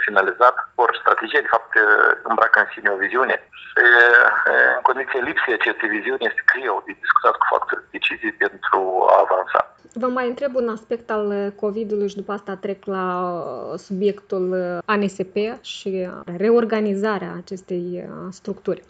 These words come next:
Speaker 2: Noi avem, uh, destul de mulți medici, uh, infectați, lucrători medicali infectați cu covid. Uh, autoritățile ne asigură că e ceva firesc, că sunt în prima linie, că nu sunt chiar atât de mulți.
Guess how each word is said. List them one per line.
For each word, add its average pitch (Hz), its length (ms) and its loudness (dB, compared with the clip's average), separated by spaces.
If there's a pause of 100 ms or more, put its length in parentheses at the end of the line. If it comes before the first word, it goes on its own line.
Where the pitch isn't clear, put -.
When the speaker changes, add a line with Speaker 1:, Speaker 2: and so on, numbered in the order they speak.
(140)
Speaker 2:
Noi 269 240 0
avem, 320 320 -2
uh, 302 440 -2
destul 240 340 -6
de 240 60 -2
mulți 240 400 -4
medici, 208 600 -4
uh, 185 460 -4
infectați, 185 800 -6
lucrători 190 520 -2
medicali 170 680 -8
infectați 185 640 -10
cu - 80 -20 (120)
covid. 180 440 -6
Uh, - 300 -20 (180)
autoritățile 202 760 -8
ne 269 140 -6
asigură 240 500 -6
că 214 580 -8
e 202 100 -2
ceva 190 340 -6
firesc, 208 580 -8
că 214 80 -12
sunt 196 260 -8
în 185 60 -8
prima 185 320 -8
linie, 240 600 -6 (260)
că 214 100 -8
nu 233 80 0
sunt 247 120 -12
chiar 240 140 -2
atât 233 220 -4
de 202 100 0
mulți. 180 440 -4